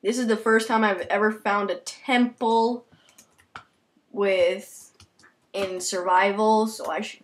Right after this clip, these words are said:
I'm actually gonna, I'm gonna put all my stuff in a chest because I'm guarant-, I'm guarantee-, guaranteeing that, whatever. I'm guaranteed, like, I will die. I bet everyone money.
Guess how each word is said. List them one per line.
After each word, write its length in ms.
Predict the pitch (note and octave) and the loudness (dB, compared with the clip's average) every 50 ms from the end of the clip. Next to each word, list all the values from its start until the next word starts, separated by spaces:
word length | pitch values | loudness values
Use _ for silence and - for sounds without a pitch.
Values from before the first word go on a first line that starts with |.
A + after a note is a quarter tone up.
| _ - | _ -14
I'm 180 | G3 G3+ G#3 | -10 -8 -6
actually 460 | G3 F#3+ G3+ - - - D3 - D#3+ | -6 -6 -8 -10 -14 -16 -16 -16 -14
gonna, 500 | - - D3 D3+ D3 D3 D3 D#3 F3 G#3 - _ _ _ _ _ _ - - - - _ _ _ _ _ | -14 -12 -12 -12 -12 -12 -12 -14 -14 -16 -20 _ _ _ _ _ _ -18 -18 -18 -18 _ _ _ _ _
I'm 100 | - A3+ | -6 -2
gonna 140 | C#4 D4 - | -2 -2 0
put 160 | - C4 G#3+ | 0 0 0
all 100 | A3 A3+ | 2 0
my 80 | G#3+ G3+ | 0 -2
stuff 240 | G#3 - G3 F#3+ - | -2 -4 -6 -6 -6
in 60 | F#3+ | -8
a 60 | E3 | -10
chest 320 | D3+ - - D#3 F3 - - | -10 -8 -8 -8 -8 -10 -14
because 220 | _ - G#3+ - | _ -12 -8 -6
I'm 180 | G#3+ A3 G#3 F3+ | -4 -4 -4 -4
guarant-, 560 | F3 E3+ F3 F3+ F3 F3 F#3 - - - _ _ _ _ _ _ _ _ _ _ _ | -6 -6 -6 -6 -8 -10 -14 -18 -20 -20 _ _ _ _ _ _ _ _ _ _ _
I'm 220 | G#3 G#3+ G#3+ G3 - | -6 -6 -6 -6 -4
guarantee-, 880 | F#3+ F#3 G3+ A3 A#3 A#3 A3 G#3+ A3 - - - - - F#3 - - - - - _ _ _ _ _ _ - - - - _ _ _ _ _ _ _ _ _ G3 G3 | -4 -2 -2 0 0 -2 -2 -4 -4 -8 -12 -12 -12 -12 -12 -14 -16 -20 -20 -20 _ _ _ _ _ _ -20 -20 -20 -20 _ _ _ _ _ _ _ _ _ -10 -2
guaranteeing 1200 | F#3+ G3 G3+ G#3 A3+ A#3+ A#3+ A3+ A3 - - - G3 G3+ G#3 G#3 G#3+ A3+ A#3 B3 B3 B3+ C4 B3+ - _ _ _ _ _ _ _ _ _ - | 0 2 2 2 2 2 0 -2 -4 -4 -8 -8 -8 -8 -6 -6 -4 -4 -2 -2 -2 -2 -2 -4 -8 _ _ _ _ _ _ _ _ _ -16
that, 280 | - - - - _ _ | -14 -14 -14 -14 _ _
whatever. 420 | E3+ E3+ - - - - - - _ _ _ _ _ _ _ - | -10 -8 -8 -10 -12 -12 -14 -18 _ _ _ _ _ _ _ -14
I'm 120 | F3+ F#3 F#3 | -12 -10 -6
guaranteed, 760 | F3 G3 G3+ G#3+ G#3+ G3+ G3 G3+ - - F#3+ F3 D#3+ - - _ - | -4 -2 0 0 0 0 -4 -6 -10 -14 -14 -14 -16 -18 -20 _ -12
like, 300 | E3 E3 D3+ - - _ _ _ _ - | -10 -10 -10 -10 -12 _ _ _ _ 2
I 200 | F#3 G#3 A3 A3 | 4 4 4 4
will 360 | G#3 F#3+ G3 F#3+ F#3 F3 - | 2 2 2 2 2 2 0
die. 460 | E3+ D#3 D3+ C3+ B2+ C3 F3 - - _ _ - | 0 0 0 0 0 -2 -4 -8 -14 _ _ -12
I 200 | - D3 F3 F3+ | -8 -8 -8 -6
bet 340 | - F3 E3+ E3+ D#3+ - _ _ _ _ _ _ _ _ | -6 -6 -6 -6 -8 -12 _ _ _ _ _ _ _ _
everyone 500 | E3 E3 E3 F3 E3+ E3+ E3 D#3 D3+ D#3 | -2 -2 -2 -4 -6 -8 -10 -10 -10 -10
money. 380 | D3+ D3 D3 D#3 D3+ D#3+ - | -10 -10 -10 -12 -14 -16 -18